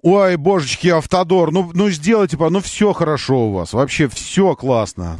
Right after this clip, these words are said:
роскошно, и транспондер вожу, и всё нормально». Но можно сделать так, чтобы из приложения, при обновлении приложения не выпадать.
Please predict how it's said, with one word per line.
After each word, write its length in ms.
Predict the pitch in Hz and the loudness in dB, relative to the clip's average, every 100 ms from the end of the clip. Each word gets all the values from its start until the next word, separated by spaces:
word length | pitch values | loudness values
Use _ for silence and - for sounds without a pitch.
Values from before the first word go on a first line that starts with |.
| - | -2
роскошно, 540 | 123 147 - 135 131 | -2 -2 -2 0 0
и 40 | 139 | 0
транспондер 840 | 156 165 - _ 156 165 139 117 | 0 0 -6 _ 0 2 2 0
вожу, 400 | 110 107 87 87 | 0 -2 -2 -4
и 140 | 117 | -2
всё 300 | 127 - 165 | -2 -2 -2
нормально». 380 | 151 131 107 87 - | 0 0 -2 -4 -4
Но 200 | 127 175 | 0 2
можно 420 | 208 233 190 185 | 2 2 2 0
сделать 400 | 139 160 180 156 | 0 0 2 0
так, 240 | 190 190 165 | 2 0 0
чтобы 300 | 156 143 147 | -4 0 0
из 100 | 139 | 0
приложения, 720 | - 160 156 139 180 175 139 | -2 0 0 2 2 2 0
при 120 | 113 131 | 0 0
обновлении 600 | 131 147 147 156 143 117 | 0 0 0 0 2 0
приложения 680 | 110 117 127 123 139 104 98 | 0 0 0 2 0 0 -2
не 260 | 107 147 165 | 0 2 2
выпадать. 840 | 135 135 143 147 123 117 76 - | 0 0 0 -2 0 -2 -2 -10